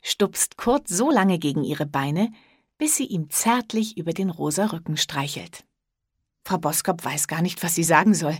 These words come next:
Die Kinder kichern und fragen, ob sie das Schwein auch mal streicheln dürfen. Kurt hat es sich bei Frau Boskop bequem gemacht. Jetzt knappert er an ihren Schuhen. „Kurt hat Hunger“, sagt Daniel. „Er braucht etwas zu essen.“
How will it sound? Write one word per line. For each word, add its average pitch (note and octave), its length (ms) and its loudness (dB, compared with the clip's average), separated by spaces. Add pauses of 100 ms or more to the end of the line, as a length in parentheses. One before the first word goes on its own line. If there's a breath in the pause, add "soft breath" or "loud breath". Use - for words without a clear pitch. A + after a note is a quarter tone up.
(640)
Die B3+ 120 2
Kinder A3+ 340 4
kichern G#3 540 2
und E3 120 -2
fragen, G3+ 460 4 (160 loud breath)
ob - 160 -2
sie G#3 100 0
das F3+ 220 4
Schwein F#3 240 6
auch - 160 6
mal D#3 160 4
streicheln D3 480 0
dürfen. D3+ 420 -4 (600)
Kurt C#4 400 2
hat - 180 -6
es E3 80 -2
sich D#3 160 -6
bei C#3+ 140 0
Frau C3+ 180 -4
Boskop E3+ 480 -2
bequem D#3 400 0
gemacht. D3 460 -6 (480)
Jetzt - 320 -4
knappert E3+ 440 4
er D#3 200 6
an D3+ 120 2
ihren E3 280 0
Schuhen. - 520 2 (600)
„Kurt E4 260 6
hat F#3+ 200 0
Hunger“, F#3+ 360 4
sagt - 340 0
Daniel. D3+ 400 4 (180 soft breath)
„Er D4 80 6
braucht A#3 300 4
etwas F3 320 -2
zu - 140 0
essen.“ D4 360 2